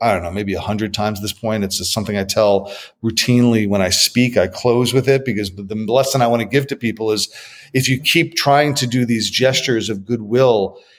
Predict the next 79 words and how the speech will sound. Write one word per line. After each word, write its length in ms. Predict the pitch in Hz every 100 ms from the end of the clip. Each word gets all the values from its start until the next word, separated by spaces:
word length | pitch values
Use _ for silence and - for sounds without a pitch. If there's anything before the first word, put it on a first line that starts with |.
| _ _
every 260 | 139 156 156
once 260 | 147 135 131
in 60 |
a 20 |
while, 160 | 135 120
you 120 | 117
can't 300 | 120 160 135
predict 440 | 123 110 139 135 110
when 220 | 117 123
it's 120 | 120
gonna 200 | - 113
land 360 | 107 120 135 113
like 200 | 95 92
that, 200 | 87 -
but 100 | 113
it 160 | 110 90
does. 360 | 117 139 101 104
Every 180 | 113
once 240 | 131 135 -
in 60 |
a 40 | 127
while, 220 | 123 113
one 160 | 104 117
of 80 | 117
them 120 | 113
is 80 | 98
gonna 160 | 110
land 340 | 98 107 143 135
like 200 | 95 -
that. 120 | 92
And 100 | 92
that's 180 | 104 -
what 100 | 123
I 40 | 110
wish 260 | 113 120
for 100 | 110
all 200 | 104 202
of 100 | 139 113
you, 80 |
that 100 | 104
you 140 | 95 107
have 120 | 101
that 120 | 104
opportunity. 580 | 101 104 98 180 196 104 _ _ _ _ _ _
Um, 280 | 113 117 127 - 117
but, 220 | 147 147 - -
you 80 |
know, 120 | 143 131
from 180 | 147 135
a 100 | 110
purely, 880 | - - 170 180 151 131 123 123 _ _ _ 127 -
you 140 | 120
know, 200 | 101 85 - -
business 420 | 139 156 196 -
standpoint, 560 | 110 90 82 87 82 90
I've 200 | 113 180
told 180 | 139 110
the 40 |
story 240 | - 120 104
how 120 | 113
many 120 | 110
times? 220 | 127 104
How 100 | 143
many 120 | 240 -
times 180 | 180 123
do 20 |
you 40 |
think 160 | 127 131
the 60 | 95
guy 280 | 113 120
who 100 | 110
found 220 | 104 117 101
the 40 |
rock 220 | 104 107
salt 180 | - 104
on 80 | 104
his 80 | 87
front 220 | 110 98
step 320 | - 139 107